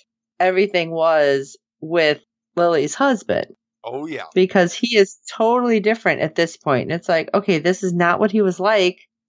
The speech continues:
Speaker 1: when we just seen him last episode.
Speaker 2: Yeah, in nineteen oh six, ten years later.
Speaker 1: Right. So it's really interesting to see how they progress, too.
Speaker 2: Yeah.
Speaker 1: So being in somebody else's body has to be a bit of an adjustment,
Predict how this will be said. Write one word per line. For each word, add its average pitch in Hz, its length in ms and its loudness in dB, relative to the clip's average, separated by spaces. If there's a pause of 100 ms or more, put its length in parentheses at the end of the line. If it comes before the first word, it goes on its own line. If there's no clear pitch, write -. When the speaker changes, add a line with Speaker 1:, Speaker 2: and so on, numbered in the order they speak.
(120)
Speaker 1:
when 196 140 0
we 185 120 2
just - 180 -2
seen 180 160 0
him 170 140 -8
last 151 320 0
episode. - 500 -2
Speaker 2:
Yeah, 139 260 -4
in 117 160 -16
nineteen 123 440 -10
oh 113 120 -6
six, 120 440 -8
ten 123 240 -8
years 113 240 -8
later. 104 360 -6 (360)
Speaker 1:
Right. 151 380 0 (420)
So 185 180 0
it's 190 120 0
really 208 200 2
interesting 180 460 -2
to 156 40 -14
see 160 140 -2
how 147 160 2
they 147 240 0
progress, 127 540 -2
too. 104 300 0 (440)
Speaker 2:
Yeah. 80 200 -4 (280)
Speaker 1:
So 185 640 0 (260)
being 339 380 -2
in 254 160 -2
somebody 220 380 0
else's 208 420 0
body 160 880 -2 (320)
has 151 400 -2
to 156 120 -8
be 147 120 0
a 139 40 -2
bit 143 180 0
of 135 100 -2
an 135 100 -2
adjustment, 131 760 0